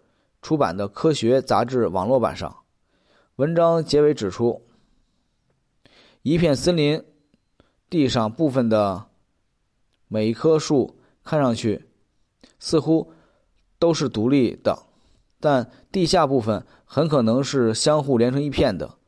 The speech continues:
这并不违反进化论，因为不同个体之间的互相帮助对于每个个体来说都是有好处的，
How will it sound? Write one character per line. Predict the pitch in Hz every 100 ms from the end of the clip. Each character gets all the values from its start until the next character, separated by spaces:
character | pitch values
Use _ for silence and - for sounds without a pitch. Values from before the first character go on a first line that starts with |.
| _ _ _ _ _
这 | - 139 117 104 85 - _ _ _ _ _ _ _ _ _ _
并 | 190 156
不 | 127
违 | 113 143
反 | 113 90
进 | 123
化 | 107 98
论， | 104 85 - _ _
因 | 156
为 | 151 147 147 _ _ _ _ _ _ _ _ _ _
不 | 180
同 | 147 170
个 | 202
体 | 151 110
之 | 127
间 | 131 139
的 | 123 - - _ _ _
互 | _ - 151
相 | 131 143
帮 | 143 160 151
助 | 143 - _ _ _ _ _ _ _
对 | - 160 127
于 | 131 147 - _ _
每 | - 110
个 | 107
个 | 135 190
体 | 160 101
来 | 80 95
说 | 107 104 - _ _ _ _
都 | 143
是 | 139 131 110 - - _ _ _ _ _ _ _ _ _ _ _ _ _ _ -
有 | 117
好 | - 69
处 | - 101
的， | -